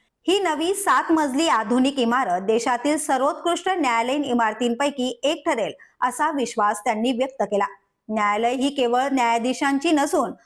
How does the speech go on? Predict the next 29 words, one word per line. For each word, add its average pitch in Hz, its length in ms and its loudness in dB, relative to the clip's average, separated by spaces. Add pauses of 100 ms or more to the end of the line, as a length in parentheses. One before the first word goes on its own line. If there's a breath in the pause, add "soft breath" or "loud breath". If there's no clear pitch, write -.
(200 soft breath)
वकील 330 300 2
आणि 277 240 -2
पक्षकारांची 262 960 -2
देखील 339 320 0
आहे, 202 220 0 (400 soft breath)
त्यामुळे 349 420 2
त्यांच्यासाठी 294 800 0
सर्व 277 340 0
सुविधा 240 440 0
येथे 233 220 0
उपलब्ध 254 500 0
केल्या 240 360 0
गेल्या 220 260 2
आहेत, 233 300 0 (140)
असंही 285 360 0
त्यांनी 196 340 -2
सांगितलं. 196 440 -4 (460)
या 226 100 0
कार्यक्रमाला 240 600 0
मुंबई 262 380 0
उच्च 330 220 -4
न्यायालयाचे 247 640 0
मुख्य 233 320 -2
न्यायमूर्ती 226 560 0
चंद्रशेखर, 220 720 -2
न्यायमूर्ती 233 680 0
रेवती 233 480 0
डेरे 226 320 0
मोहिते, 240 640 -2